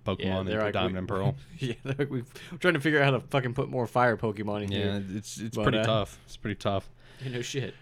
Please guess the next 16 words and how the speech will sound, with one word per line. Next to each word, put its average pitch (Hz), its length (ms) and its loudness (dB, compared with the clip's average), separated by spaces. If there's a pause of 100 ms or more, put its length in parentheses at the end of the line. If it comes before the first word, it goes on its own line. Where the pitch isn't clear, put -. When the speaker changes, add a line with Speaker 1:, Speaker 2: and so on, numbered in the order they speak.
(140)
Speaker 2:
Um, 127 380 10
so, 156 220 10
hey, 165 360 10
Nick, 120 280 8
let 123 100 2
me 123 100 8
ask 110 160 6
you 104 60 -2
a 98 40 -2
question. 92 300 2 (320)
Speaker 1:
Oh, 98 120 -8 (400)
oh, 101 40 -10 (160)
God. 92 400 0 (180)
Speaker 2:
Do 104 100 2
you 127 140 6
suffer 101 520 4